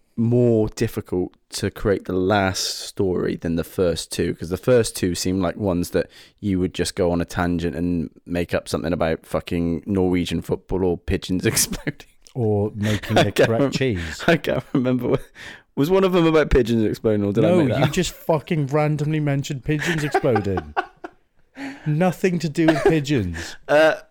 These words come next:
Speaker 1: I'm gonna go.
Speaker 2: You, you've talked about pigeons,
Speaker 1: <laughs>
Speaker 2: and you've, you've associated that with my story, and you're making your judgment on it. It's your fault.
Speaker 1: I'm gonna go with the pigeons. <laughs>
Speaker 2: Do you, uh,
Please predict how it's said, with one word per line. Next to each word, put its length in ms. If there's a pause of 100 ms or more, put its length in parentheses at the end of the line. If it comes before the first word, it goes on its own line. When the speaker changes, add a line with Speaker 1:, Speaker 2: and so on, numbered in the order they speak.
(400)
Speaker 1:
I'm 220
gonna 140
go. 440
Speaker 2:
You, 300
you've 420
talked 300
about 280
pigeons, 520 (420)
Speaker 1:
<laughs> 320
Speaker 2:
and 240
you've, 320 (280)
you've 180
associated 760
that 140
with 100
my 120
story, 600
and 140
you're 180
making 520
your 500 (260)
judgment 560
on 200
it. 180 (1080)
It's 280
your 380
fault. 400 (580)
Speaker 1:
I'm 140
gonna 260
go 120
with 100
the 60
pigeons. 640
<laughs> 40
Speaker 2:
Do 80
you, 160
uh, 160